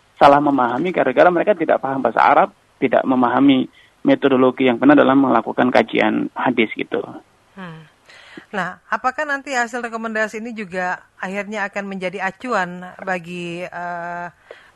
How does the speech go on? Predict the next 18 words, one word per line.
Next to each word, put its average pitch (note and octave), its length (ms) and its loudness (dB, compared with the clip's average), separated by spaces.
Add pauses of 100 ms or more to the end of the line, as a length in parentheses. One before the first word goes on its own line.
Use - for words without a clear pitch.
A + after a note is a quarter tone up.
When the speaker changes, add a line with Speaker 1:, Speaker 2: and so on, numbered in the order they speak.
(120)
Speaker 2:
S G3+ 160 -8
T G3 80 -10
D F#3+ 160 -10
I F3+ 60 -6
sendiri F3+ 420 -8
dan E3+ 320 -6 (240)
di F3 240 -8
beberapa E3+ 560 -4 (160)
tempat F3+ 240 -4
lain G3+ 240 -4
ya, D#3 80 -4
Ustadz? D3 240 -8 (560)
Speaker 1:
Ya, - 240 4 (560)
eh, C4 240 10 (160)
tentu C#4+ 240 6
kami G3 300 8
akan, C3 240 6 (560)
eh, G#2+ 320 2